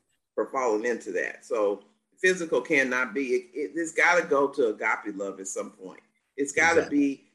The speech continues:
Speaker 1: you almost have to love that person like you love your brother or your sister,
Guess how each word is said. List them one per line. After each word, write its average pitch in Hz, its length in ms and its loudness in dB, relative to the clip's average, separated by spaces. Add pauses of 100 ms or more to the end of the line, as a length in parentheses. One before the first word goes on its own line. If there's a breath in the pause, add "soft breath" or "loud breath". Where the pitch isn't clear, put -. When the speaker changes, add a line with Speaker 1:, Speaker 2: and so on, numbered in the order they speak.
Speaker 1:
you 202 240 -2
almost 190 420 -2
have 160 160 -2
to 135 80 -6
love 143 280 -2
that 135 180 -4
person 139 320 -8
like 131 220 -10
you 135 100 -10
love 123 240 -4
your 104 80 -6
brother 123 380 -8
or 107 60 0
your 101 160 -10
sister, - 420 -20